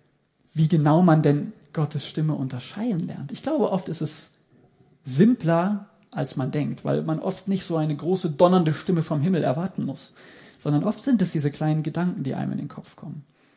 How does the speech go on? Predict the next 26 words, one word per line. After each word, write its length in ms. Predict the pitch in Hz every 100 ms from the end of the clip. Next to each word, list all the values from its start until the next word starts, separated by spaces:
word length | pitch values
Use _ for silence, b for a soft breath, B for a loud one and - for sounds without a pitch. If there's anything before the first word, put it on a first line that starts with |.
| b b b
Und 80 | -
wenn 100 | 143
man 120 | 160
dann 120 | 160
kurz 220 | 156 202 202
innehält 440 | 254 214 165 165
und 60 | 156
sich 160 | 143
fragt, 280 | - 151 -
„Moment 180 | 143 135
mal, 120 | 143
könnte 300 | - 160 190
sowas 220 | 180 175
von 140 | - 156
Gott 180 | 143
sein 280 | - 196 254
oder 120 | 285
ist 140 | - -
das 100 | -
völlig 300 | - 139 131
bescheuert?“ 440 | - - - 180 - b b b b b _
Nee, 360 | 156 143 233 311 -
das 180 | 139
könnte, 360 | - - - 233 233
könnte 320 | - 143 202
sein. 320 | 269 285 87